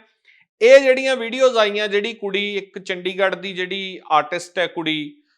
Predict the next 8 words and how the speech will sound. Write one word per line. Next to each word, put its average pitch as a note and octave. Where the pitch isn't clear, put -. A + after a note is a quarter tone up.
ਜਿਹਦੀਆਂ F3+
ਫੋਟੋਆਂ G3
ਲਾ E3
ਲਾ E3
ਕੇ E3+
ਵਾਇਰਲ E3+
ਕੀਤੀਆਂ D#3
ਗਈਆਂ, C3